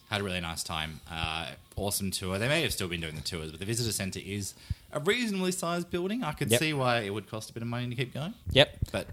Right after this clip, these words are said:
Speaker 1: yeah.
Speaker 2: Uh, so they were gonna close it, and then the Tassie government stepped in and basically said, "Here's a million bucks to not do that."
Speaker 1: Yeah.
Speaker 2: Obviously, it employs people and
Speaker 1: So, yeah, but it's, it's also very much like,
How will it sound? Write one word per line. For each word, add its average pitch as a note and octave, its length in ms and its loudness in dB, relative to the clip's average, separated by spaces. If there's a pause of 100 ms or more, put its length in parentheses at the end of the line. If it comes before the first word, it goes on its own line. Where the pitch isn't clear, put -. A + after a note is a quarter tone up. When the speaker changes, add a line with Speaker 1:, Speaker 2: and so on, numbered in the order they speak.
Speaker 1:
yeah. A#2 540 10
Speaker 2:
Uh, A2 40 12
so C3+ 140 8
they D3 120 10
were C3 80 12
gonna G2+ 160 6
close G2+ 240 6
it, G2+ 160 2
and G2 180 2
then F#2 140 4
the F2+ 60 2
Tassie F#2 300 2
government E2+ 360 0
stepped F2 220 0
in F2+ 100 -4
and E2+ 180 -8
basically - 420 -6
said, D#2+ 260 -4 (280)
"Here's F2 200 -2
a E2+ 40 -6
million D#2+ 300 -6
bucks - 280 -2
to F2 260 -4 (240)
not F#2+ 180 -6
do D2 140 -12
that." - 240 -10 (220)
Speaker 1:
Yeah. A#2 380 2 (460)
Speaker 2:
Obviously, A2 420 8
it E2+ 80 2
employs E2 340 0
people D2+ 320 -6
and C#2+ 180 -8 (400)
Speaker 1:
So, D3+ 260 6
yeah, A#2 280 4
but A#2 100 0
it's, A2+ 180 0
it's A2 140 -2
also A2 320 2
very E2+ 180 0
much E2 260 -6
like, D2 240 -4